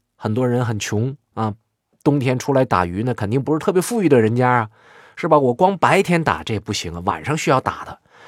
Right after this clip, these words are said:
有时候白天好不容易掏了个洞，冰很厚没掏完，到傍晚的时候这洞掏完了，你说你走不走？走了，第二天这又封上了，你白干一天，你不走，晚上看不着，怎么办呢？你需要东西照亮。但是我们知道过去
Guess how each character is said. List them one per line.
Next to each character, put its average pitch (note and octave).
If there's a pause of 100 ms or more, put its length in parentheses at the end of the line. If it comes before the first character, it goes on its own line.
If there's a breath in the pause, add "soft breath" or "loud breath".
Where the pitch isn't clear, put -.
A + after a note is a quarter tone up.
有 C3+
时 F#3
候 G#3+
白 G3
天 A3
好 B2
不 G#3+
容 G3
易 F3+
掏 F3+
了 F3+
个 D#3
洞， F3 (520 loud breath)
冰 G#3+
很 A2+
厚 C#3
没 C3
掏 -
完， D3+ (240)
到 F3
傍 G#3+
晚 G2
的 A#2
时 B2+
候 B2
这 C3
洞 C#3+
掏 D#3
完 G#2
了， A2+
你 B2
说 E3+
你 E3+
走 -
不 B2+
走？ G#2+ (340 soft breath)
走 A2+
了， D3
第 G#3
二 F3+
天 E3
这 E3
又 D#3
封 D#3+
上 C#3+
了， G#2+
你 G#2+
白 G#2
干 D#3+
一 A2
天， G2 (260 loud breath)
你 C#3+
不 A3+
走， G2+
晚 G2+
上 A2+
看 F3+
不 B2+
着， F#2+
怎 F#2
么 F2+
办 A#2
呢？ F#2 (580)
你 A2+
需 C3+
要 A#2+
东 B2+
西 A#2+
照 A#2
亮。 B2 (640 soft breath)
但 G3+
是 F#3
我 A#2
们 A2+
知 C#3+
道 D3
过 F3+
去 D3+